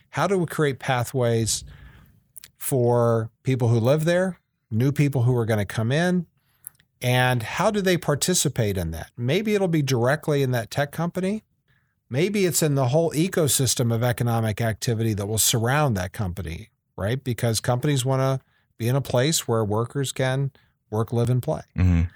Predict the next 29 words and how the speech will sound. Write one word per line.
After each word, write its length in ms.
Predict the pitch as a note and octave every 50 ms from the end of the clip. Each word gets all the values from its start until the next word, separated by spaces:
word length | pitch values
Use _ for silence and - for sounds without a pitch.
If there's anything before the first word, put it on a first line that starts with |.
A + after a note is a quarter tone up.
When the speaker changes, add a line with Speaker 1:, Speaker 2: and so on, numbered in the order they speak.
| _ _ _ _ _ _ _ -
Speaker 1:
And 260 | - A2+ A#2 A2+ A2+ A#2
that 220 | B2+ C#3 D3+ C#3+ -
in 120 | C#3+ C#3
itself 400 | C3+ B2+ A#2+ - - C#3 B2 A2+
creates 320 | - - B2 A2+ G#2+ - -
enormous 420 | A2 G#2+ G#2+ G#2+ G#2+ G#2+ - -
opportunity. 720 | A2 G#2 - - G2+ - - B2 A2+ G#2+ G2 F2 E2+ -
I 140 | G#2 A#2 B2
think 240 | - F#3 G3 E3+ -
that, 440 | F3+ D#3 C#3 B2+ F#2+ A#2+ A#2+ A#2+
that 300 | C3+ C3 A#2+ A#2 A2+ A2 _ _ _ _ _ _ _ -
lack 400 | - A2+ A#2+ C3+ D3+ E3 F3 -
of 100 | F#3 D#3 C3+
intention 720 | A#2+ A2+ G2+ - - - E3+ E3+ E3 D#3 - - A2 - _ _ _ _ _ _ _ _ _ _ _ _ -
around 340 | A#2 A#2 A2+ A#2+ A#2+ A#2+ A2+
a 80 | A2+ A2
really 540 | A2 A2+ A#2+ C3+ D#3+ F3+ F#3 F#3 F3 E3 D#3
comprehensive 800 | - - D3+ C#3+ C3+ - C#3 B2 A#2 B2+ B2+ A2+ - - G#2 -
strategy 640 | - - B2 A#2+ A#2+ B2 A#2 A2+ G#2 F#2 G2+ G#2 F#2+
is 140 | G2 F#2+ F#2+
what 200 | A#2 B2+ C3 -
can 240 | - C3 A#2 G#2+ G#2+
lead 280 | B2+ C#3 C#3+ C#3 C3 -
to 140 | - A#2+ G#2
these 280 | G2 G#2+ G2+ G2 F#2
very 600 | F#2 F#2+ G2+ G#2 A#2 B2 B2+ C#3 C3+ B2+ A#2 G#2+
uneven 680 | G2+ G2 F#2+ G2+ G2+ G#2 G2 G2 G2+ F#2 F2+ F2+ G2 - _ _ _ _ _ _ _ _ _ _ _ -
outcomes. 640 | G#2+ G#2+ A2+ A2 G2+ - - G2+ E2+ E2+ E2+ E2+ -
And 480 | A2 A#2 A#2 A#2 A#2 A2+ A#2 A#2 A2+ G2